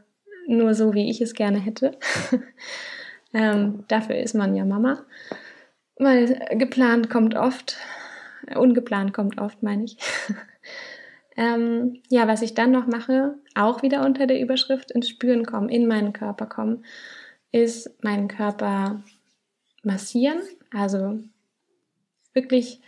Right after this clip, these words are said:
kleine, angenehme Massageimpulse geben, die Arme hinauf, Richtung Hals und dann an den Schlüsselbeinen vorbei,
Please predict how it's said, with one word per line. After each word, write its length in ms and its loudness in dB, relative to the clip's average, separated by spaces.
kleine, 460 2
angenehme 600 4
Massageimpulse 1080 0
geben, 760 -2
die 120 -4
Arme 320 2
hinauf, 800 -2
Richtung 400 -2
Hals 760 -6
und 200 0
dann 480 2
an 200 0
den 480 0
Schlüsselbeinen 640 0
vorbei, 600 -6